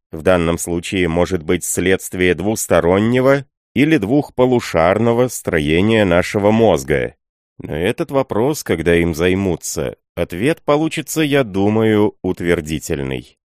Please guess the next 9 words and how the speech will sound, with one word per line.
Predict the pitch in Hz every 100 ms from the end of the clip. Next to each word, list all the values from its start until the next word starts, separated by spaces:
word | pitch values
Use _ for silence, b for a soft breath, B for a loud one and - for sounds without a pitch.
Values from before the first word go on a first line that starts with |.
| _
Тот | 101 123
факт, | - 127 131 107 -
что | - - 90
наше | 92 107 104
мышление | 90 - 95 98 90 82
постоянно | - 92 95 85 95 92 87
совершается | - 90 85 - 95 90 - 92 82
в |
форме, | - - 101 101 95 85